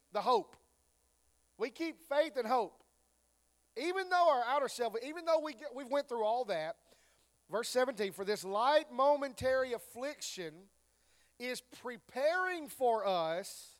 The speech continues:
an eternal weight of glory beyond all comparison." This is what Paul is saying. He is not calling those things light and momentary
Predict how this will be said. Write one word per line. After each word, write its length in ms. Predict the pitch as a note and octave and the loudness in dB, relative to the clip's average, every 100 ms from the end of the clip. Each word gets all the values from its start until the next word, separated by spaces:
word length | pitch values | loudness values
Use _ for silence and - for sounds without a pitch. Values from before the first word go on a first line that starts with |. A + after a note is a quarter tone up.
| _ _ _ _ - | _ _ _ _ -8
an 180 | A3 B3 | -4 -2
eternal 920 | A#3+ F#3 - D4 E4 F4 F4 F4 D4+ C4 | -4 -8 -8 -4 -4 -2 2 2 0 0
weight 380 | D4 D4+ D4 | 2 2 0
of 240 | C4+ A3+ F#3 | -4 -4 -4
glory 720 | C4 C#4+ C#4 G#3+ F3+ E3+ F3+ _ _ - | 2 4 4 2 -4 -8 -14 _ _ -10
beyond 340 | G#3 A#3 A3+ G#3+ | -2 2 2 2
all 140 | G#3+ | 0
comparison." 600 | F#3+ F3 A3 G#3+ - D3+ _ _ _ _ _ _ _ - | -4 -6 -4 -4 -8 -16 _ _ _ _ _ _ _ -10
This 180 | D4+ | -6
is 160 | F4+ D4 | -4 0
what 220 | E4 E4 | 4 4
Paul 260 | D4+ D#4 D4+ | 6 6 4
is 80 | - | 2
saying. 280 | D4 A#3 C#3+ _ _ _ _ _ _ _ _ | -2 -2 -8 _ _ _ _ _ _ _ _
He 140 | - D4+ | -12 -8
is 200 | C#4+ G3 | -8 -6
not 400 | C4+ F4 F4+ - | -2 0 -2 -4
calling 460 | C#4+ D#4 D#4 C4+ | 0 0 0 -2
those 240 | B3 B3 - | -4 -4 -6
things 340 | A#3+ A#3 G3 | -8 -10 -10
light 380 | F#3+ A#3 B3+ A3+ | -6 -2 -2 -2
and 120 | G#3 | -4
momentary 760 | A3 C4 A#3 - G#3 G3+ F#3+ | 0 0 0 -6 -6 -4 -6